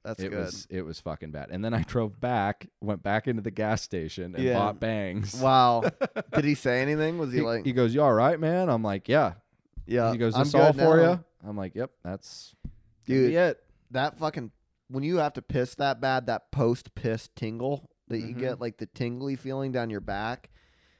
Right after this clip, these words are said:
Speaker 1: One time on the way to band practice, I, like, uh, it was, we practiced in Lincoln. It's, like, forty-five, or p-, actually Waverly outside of Lincoln.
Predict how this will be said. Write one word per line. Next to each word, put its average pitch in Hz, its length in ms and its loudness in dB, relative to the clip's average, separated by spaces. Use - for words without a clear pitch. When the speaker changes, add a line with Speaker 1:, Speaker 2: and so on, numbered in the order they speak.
Speaker 1:
One 143 180 0
time 147 200 -2
on 123 60 -4
the 120 40 -4
way 123 120 -2
to 117 80 -4
band 117 340 -6
practice, 101 480 -12
I, 104 80 -6
like, 101 340 -8
uh, 95 300 -6
it - 20 -10
was, 104 260 -10
we 117 140 -10
practiced 117 420 -6
in 98 160 -8
Lincoln. 135 540 -6
It's, 107 120 -14
like, 98 160 -10
forty-five, 110 1000 -8
or 107 100 -14
p-, - 140 -12
actually 113 300 -8
Waverly 98 640 -8
outside 92 380 -12
of 95 80 -14
Lincoln. 90 460 -14